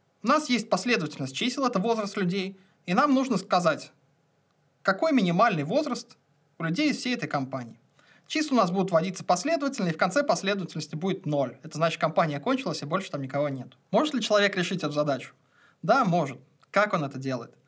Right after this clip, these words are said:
В каждый момент он помнит, какое наименьшее число ему уже называли в последовательности,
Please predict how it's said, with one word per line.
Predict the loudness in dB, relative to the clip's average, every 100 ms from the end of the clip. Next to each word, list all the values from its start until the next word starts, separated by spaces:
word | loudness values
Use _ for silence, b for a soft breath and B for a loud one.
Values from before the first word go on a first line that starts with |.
| b b b b
В |
каждый | 2 4
момент | 6 6
он | 2
помнит, | 4 2 2
какое | 0 2 2
наименьшее | 4 2 0 -2
число | -4 0
ему | 2 2
уже | 0 0
называли | 0 2 2 2
в | -2
последовательности, | -2 0 0 0 0 -2 -2 -12 -14